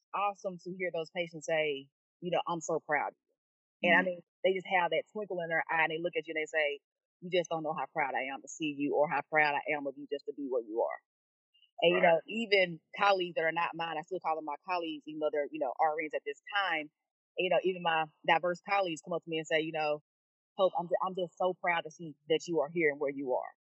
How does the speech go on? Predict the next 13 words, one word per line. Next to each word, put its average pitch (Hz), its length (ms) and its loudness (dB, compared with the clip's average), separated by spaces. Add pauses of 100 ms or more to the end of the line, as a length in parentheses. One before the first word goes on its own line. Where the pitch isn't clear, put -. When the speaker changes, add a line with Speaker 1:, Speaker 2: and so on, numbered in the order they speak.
(800)
Speaker 1:
And, 180 100 4
you 202 60 4
know, 190 120 8
that, 196 200 10
that, 196 220 8
that's 180 200 0
very 185 240 -2 (140)
humbling, 185 440 -4
and 165 120 -4
it 165 100 -10
just, 156 220 0 (280)
it, 185 140 -2
it 185 120 -8